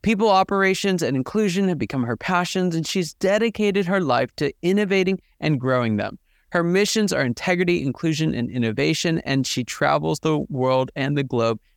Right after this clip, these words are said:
evangelizing them. Well, Catherine, so excited to have you here. So excited to dive into the work that you're doing,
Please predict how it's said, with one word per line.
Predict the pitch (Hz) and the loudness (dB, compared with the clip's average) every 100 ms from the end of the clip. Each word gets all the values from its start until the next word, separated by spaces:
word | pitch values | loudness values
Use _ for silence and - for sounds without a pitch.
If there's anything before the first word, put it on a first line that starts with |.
| - | -4
evangelizing | 110 104 110 113 110 110 104 101 107 | -4 0 0 2 2 2 2 2 0
them. | 104 113 | 0 0
Well, | 127 | 0
Catherine, | 170 160 175 160 - _ _ | 0 2 0 -2 -4 _ _
so | - - 190 208 | -6 0 2 2
excited | - 180 170 147 | 0 2 2 2
to | 139 | 0
have | 131 120 | 0 0
you | 117 | -2
here. | 117 110 135 | -2 0 0
So | - 170 196 | 0 0 2
excited | 175 175 165 139 | 0 0 0 0
to | 139 | -2
dive | 117 131 131 | 2 2 2
into | 131 131 127 | 0 0 0
the | 123 | 0
work | 113 131 139 | 0 0 0
that | 143 101 | -2 0
you're | 120 | -2
doing, | 113 117 127 143 | -2 -2 0 -2